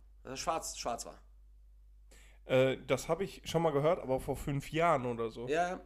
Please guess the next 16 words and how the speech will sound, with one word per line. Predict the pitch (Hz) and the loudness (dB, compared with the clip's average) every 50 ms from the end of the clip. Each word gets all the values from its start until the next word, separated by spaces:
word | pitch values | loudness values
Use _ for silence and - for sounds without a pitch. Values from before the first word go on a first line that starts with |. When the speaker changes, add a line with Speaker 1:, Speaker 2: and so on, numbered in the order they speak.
| - | -6
Speaker 1:
und, | - 143 147 156 151 - - - | -4 -2 -2 -2 -4 -6 -6 -6
und | 143 151 - - - - - | -4 -4 -6 -8 -14 -18 -14
jetzt, | 131 135 160 190 220 220 - - - - - - - - - - - - - | -8 -2 0 0 0 0 -4 -12 -12 -14 -20 -20 -20 -20 -20 -20 -20 -12 -4
das | - 147 160 160 151 - | -2 -2 -2 -2 -4 -6
steht | - 180 165 170 | -6 -6 -6 -2
zur | - 151 | -2 -2
Debatte, | 135 - 190 165 - - 269 | -2 0 0 0 -2 0 -2
das, | 226 160 139 - | -2 -2 -2 -2
das | - 139 139 | -6 -8 -8
steht | - 147 - | -6 -6 -6
einfach | - 139 147 | -6 -6 -4
so | 131 131 | -4 -4
im | 123 | -4
Raum. | 117 104 117 127 156 202 202 - - - - - - - - - - | -4 -4 -2 -2 -2 -4 -6 -10 -16 -20 -20 -20 -20 -20 -20 -12 -6
Und | - 135 127 131 | -6 -4 -2 0
jetzt | 170 208 - - - - - | 0 0 0 -2 -6 -8 -8